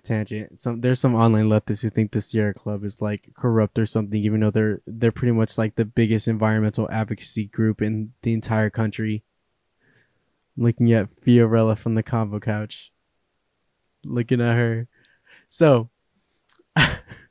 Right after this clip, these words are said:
have a document by the Sierra Club titled Millions of Good Jobs, A Plan for Economic Renewal.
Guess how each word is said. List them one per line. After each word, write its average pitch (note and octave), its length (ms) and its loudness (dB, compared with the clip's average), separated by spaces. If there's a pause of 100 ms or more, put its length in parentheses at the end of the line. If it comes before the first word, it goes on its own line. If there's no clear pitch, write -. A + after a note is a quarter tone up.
(1120)
have E3 360 8
a D3+ 60 6
document D3+ 540 10
by A#2 100 6
the A2+ 80 -2
Sierra F#3 340 12
Club A#2+ 360 4
titled A2 400 4 (180)
Millions D#3+ 600 8
of B2 160 6
Good C#3+ 160 12
Jobs, G#2+ 500 6 (300)
A D3+ 100 6
Plan E3+ 380 4
for D#3 200 2
Economic C#3 680 4
Renewal. A#2 480 2